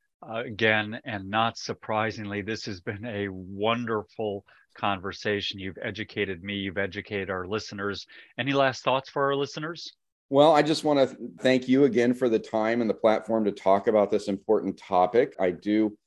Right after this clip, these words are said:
Speaker 2: encourage our listeners to educate themselves about food allergies and sensitivities. If they have questions about this, I would encourage them to talk to their primary care provider. There's a wealth of information out there. There's also a wealth of misinformation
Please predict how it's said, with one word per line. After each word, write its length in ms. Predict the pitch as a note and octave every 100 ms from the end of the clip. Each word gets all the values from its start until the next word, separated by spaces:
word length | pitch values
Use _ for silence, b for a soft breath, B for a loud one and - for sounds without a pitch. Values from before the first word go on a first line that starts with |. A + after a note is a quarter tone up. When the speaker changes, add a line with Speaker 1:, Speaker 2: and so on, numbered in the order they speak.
| _ -
Speaker 2:
encourage 520 | G#2+ - A#2+ B2 B2
our 100 | A2
listeners 520 | A2 G#2 A2 G2+ G2+
to 180 | - F#2+
educate 420 | F#2+ G#2+ A#2+ A2
themselves 480 | G#2+ G2+ A2 G2+ G2
about 440 | F#2 F#2 F#2 -
food 160 | A2 G#2
allergies 540 | G2+ G2+ G2 G#2 G2+
and 80 | G2+
sensitivities. 880 | - G#2 - G2+ - F#2+ F2+ A#2 C3
If 120 | F#2+ -
they 120 | E2
have 260 | F2+ F#2 - _
questions 460 | G2+ - A2 G2+
about 340 | G#2 G2+ G2+ -
this, 300 | A2+ C#3+ G2+
I 80 |
would 240 | E2+ E2+ E2 -
encourage 460 | F2 G2 G2 F#2+
them 180 | G2 F#2
to 80 | F2+
talk 320 | - F2+ -
to 40 | G#2
their 280 | G#2+ G#2 B B B _
primary 380 | A2+ G#2+ G#2+ G2+
care 260 | - G#2+ G#2
provider. 480 | A2 G2+ G2 G#2
There's 240 | G#2 F#2 F#2
a 200 | E2+ E2+
wealth 380 | G2 F2+ G#2 A#2+
of 100 | G#2+
information 640 | G#2+ G2+ G#2 G#2 G2+ G#2 G2+
out 240 | F#2 F#2+ G2+
there. 140 | B2
There's 180 | B2 F#2+
also 300 | G2 G2+ A2
a 80 | G#2
wealth 340 | G2+ A2 -
of 120 | A2
misinformation 920 | G#2+ C#3+ D3 A2 G2 F#2+ F#2+ - G2+